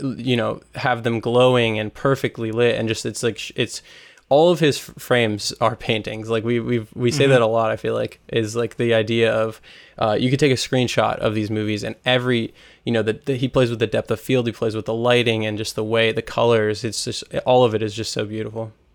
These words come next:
Speaker 2: I think this is a great time to move into Beale Street itself. I did wanna, uh, sort of give us a chance to talk about the cast before we get into plot,
Speaker 1: Yeah.
Speaker 2: um, because I feel like this cast is completely loaded. I think that, um, did you know that Kiki Lane, who plays Tish, this is her first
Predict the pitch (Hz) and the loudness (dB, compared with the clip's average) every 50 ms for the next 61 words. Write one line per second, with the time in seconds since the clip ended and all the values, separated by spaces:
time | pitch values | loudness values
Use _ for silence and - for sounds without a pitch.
0 | _ _ _ _ _ _ _ _ - - 127 131 - 175 160 151 147 135 131 123 | _ _ _ _ _ _ _ _ -4 -4 -2 0 0 0 2 2 2 2 2 2
1 | 127 123 - 131 123 120 113 - 123 113 117 117 110 113 110 110 101 107 113 117 | 2 2 2 2 0 0 0 0 0 0 0 0 0 0 0 0 -2 -2 -2 -2
2 | 110 - - 120 113 117 - - - 117 117 123 - - - - - - - - | -2 -2 -2 -2 -2 -2 -2 0 2 2 2 2 0 -2 -10 -20 -20 -20 -16 -6
3 | - 113 117 127 139 143 156 151 143 131 117 - 127 - - - 127 120 117 110 | -2 0 2 4 4 4 4 4 4 4 2 0 -6 -10 -6 -2 0 2 2 2
4 | 110 - 131 - - 143 123 117 110 120 117 117 - 120 - - 123 120 - - | 2 0 -2 -4 0 0 0 2 2 2 0 2 0 0 -2 0 0 0 0 2
5 | 123 120 113 117 107 110 113 - - - 117 113 107 - - 117 - 127 117 117 | 0 2 2 2 0 -2 -4 -6 -4 -2 0 0 -2 -2 -4 -4 0 0 0 0
6 | 110 113 110 113 110 110 - - 127 117 117 127 135 - - _ - - - - | 2 0 0 0 -2 -4 -4 0 2 2 4 4 2 0 -4 _ -20 -20 -20 -20
7 | - _ _ - - 117 113 107 104 104 104 117 - - - 127 - 131 135 131 | -20 _ _ 0 2 4 6 4 4 2 -2 -6 -8 -4 -2 0 2 4 4 4
8 | 127 - 170 170 165 139 139 131 - - - 139 127 123 117 - - - - 117 | 4 4 4 4 4 4 4 2 0 0 -2 -2 0 -2 -2 -4 -6 -6 -4 -4
9 | 110 107 104 104 - - - _ _ _ _ - - 135 123 - - - 131 131 | -4 -4 -4 -6 -8 -8 -10 _ _ _ _ -8 -4 -4 -4 -4 -4 -4 -2 0
10 | 131 123 - 127 117 110 104 110 113 110 107 - - - - _ _ _ _ - | 0 0 0 -2 -2 -2 0 0 0 0 -2 -4 -8 -10 -12 _ _ _ _ -10
11 | - 120 117 - - 120 113 - 123 117 113 113 - - - - - - - - | -4 -4 -2 0 0 0 0 0 2 2 2 2 0 -4 -12 -20 -20 -20 -20 -12
12 | _ - 120 113 110 110 113 - - - 143 123 - 139 139 170 185 190 180 180 | _ 0 2 2 2 0 -2 -6 -12 -12 -8 -4 -2 0 2 2 4 4 4 4
13 | 156 - - 165 147 - 143 131 127 120 123 120 113 110 107 113 107 104 123 - | 4 2 -2 -4 -4 -2 0 0 0 2 2 2 0 0 -4 -6 -4 -4 -4 0
14 | - 127 117 110 - - - 120 113 104 - - - 127 113 131 110 127 117 - | 2 2 2 2 0 0 0 0 2 0 0 -4 -6 -4 -4 -2 -2 -2 -2 -2
15 | - - - 120 131 135 - - - - | -2 -2 0 0 0 0 -2 -6 -12 -14